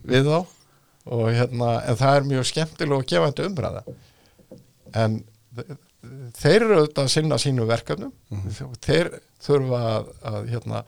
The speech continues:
Speaker 1: láta kerfið virka. Ég er hins vegar í pólitík, sko. Ég er ekki bara að hugsa um það að, hérna, að s-, að ríkið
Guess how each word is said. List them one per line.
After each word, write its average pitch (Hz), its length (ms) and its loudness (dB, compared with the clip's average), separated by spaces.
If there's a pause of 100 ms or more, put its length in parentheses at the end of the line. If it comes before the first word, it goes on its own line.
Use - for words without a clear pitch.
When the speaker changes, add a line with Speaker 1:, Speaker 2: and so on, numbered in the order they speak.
(260)
Speaker 1:
láta 120 260 0
kerfið 117 520 0
virka. - 400 -6 (380)
Ég 151 160 4
er 214 100 4
hins 190 140 0
vegar 170 160 4
í 151 60 -8
pólitík, - 580 -4
sko. - 240 -16
Ég 120 180 2
er 202 80 4
ekki 190 240 -4
bara 196 400 4 (400)
að 135 140 4
hugsa 180 240 0
um 156 60 2
það 156 480 2 (380)
að, 131 340 4
hérna, 131 520 0 (580)
að 123 120 0
s-, - 400 -4
að 123 380 -2
ríkið 151 640 -2